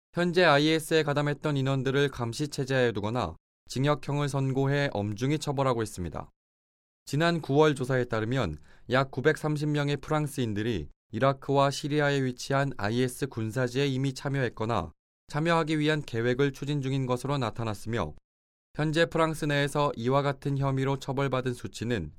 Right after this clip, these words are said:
구십오 퍼센트에 달합니다. 한편 젊은 프랑스 청년들이 고국으로 돌아가길 바라는 이유에 대해 여기서는 음식과 옷을 나르는 것 외에는 한 일이 없다며, 무기를 닫고 시체를 나르고 있지만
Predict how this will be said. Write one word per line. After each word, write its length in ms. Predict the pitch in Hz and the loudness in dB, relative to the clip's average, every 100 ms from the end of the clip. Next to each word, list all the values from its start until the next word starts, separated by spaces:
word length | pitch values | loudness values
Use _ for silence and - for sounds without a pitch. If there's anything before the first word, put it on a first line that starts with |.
| - | -14
구십오 480 | - 110 123 95 - | -8 -4 -2 -2 -2
퍼센트에 500 | 123 117 101 113 123 | -4 -4 -4 -2 -2
달합니다. 480 | 127 110 82 69 - _ _ _ _ _ _ _ _ _ _ | -2 -4 -6 -10 -18 _ _ _ _ _ _ _ _ _ _
한편 500 | - 160 180 170 95 | -6 0 4 4 2
젊은 380 | - 123 151 170 | 0 2 2 0
프랑스 340 | 151 165 156 156 | 0 -2 -2 -4
청년들이 640 | 160 156 156 147 151 156 | -2 0 0 2 2 0
고국으로 480 | 147 127 139 143 151 | 2 0 2 2 2
돌아가길 480 | 135 135 131 127 143 | 2 0 0 -2 -4
바라는 480 | 127 113 135 147 | -2 -2 0 0
이유에 280 | 123 117 113 | 0 0 0
대해 380 | 101 110 110 78 - _ _ _ - | 0 0 0 -2 -10 _ _ _ 2
여기서는 560 | 120 131 147 151 160 156 | 2 2 0 2 2 2
음식과 540 | 123 123 135 - 143 | 0 -2 -4 2 4
옷을 340 | 123 117 143 | 4 2 0
나르는 340 | 139 127 131 127 | 2 0 0 0
것 220 | 127 123 | -2 0
외에는 340 | 113 113 127 | -2 0 -2
한 240 | 139 143 139 | -2 -2 -2
일이 160 | 139 | 0
없다며, 560 | 135 - 104 107 101 73 _ _ _ - | -2 -2 -2 -2 -2 -6 _ _ _ -2
무기를 460 | 120 135 156 170 | 0 2 4 4
닫고 320 | 156 151 156 | 4 2 0
시체를 480 | 151 170 156 175 170 | 0 -2 -4 -2 2
나르고 300 | 151 135 131 | 2 2 2
있지만 520 | 123 - 139 135 90 | -2 -2 -2 0 0